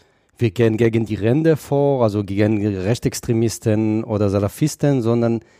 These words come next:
es ist unter uns. Also jeder hat in seinem Bekanntenkreis, äh, die ein oder zwei, die geda-, bestimmte Ideologien oder Ideen oder Wahnvorstellungen auch verbreitet.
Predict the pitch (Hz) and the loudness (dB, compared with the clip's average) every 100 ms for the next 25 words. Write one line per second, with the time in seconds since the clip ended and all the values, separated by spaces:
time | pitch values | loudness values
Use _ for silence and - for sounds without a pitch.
0 | _ - 117 131 - 143 185 151 90 95 | _ -2 0 0 2 2 2 0 0 -4
1 | 98 107 95 113 123 123 107 117 127 120 | -4 -4 0 2 4 2 2 2 0 -4
2 | 110 104 107 107 104 95 95 113 139 135 | -2 0 0 0 -2 -4 -6 -4 -2 -2
3 | - - 107 117 120 107 - 123 117 113 | -6 -2 0 2 2 -2 -6 0 2 2
4 | 110 110 - 110 120 117 113 - 104 107 | 0 -2 -2 -2 0 0 -2 -2 0 2
5 | 110 113 107 107 - _ _ _ _ 131 | 2 0 0 -4 -4 _ _ _ _ 0
6 | 113 110 113 120 107 104 - 110 127 113 | 2 2 0 -2 -8 -8 -4 -4 -2 -2
7 | 110 117 113 104 131 139 127 123 123 104 | 0 2 0 -2 0 0 2 0 0 0
8 | 120 139 139 135 135 120 131 120 120 117 | 2 4 4 2 0 -4 -4 0 2 4
9 | 117 117 120 123 - - 117 104 131 156 | 4 2 -2 -6 -12 -12 -4 2 2 2
10 | 147 127 - 123 123 117 113 - 117 - | 0 0 2 2 2 0 -4 -4 -6 -2
11 | 107 139 139 143 135 | 0 0 0 -2 -4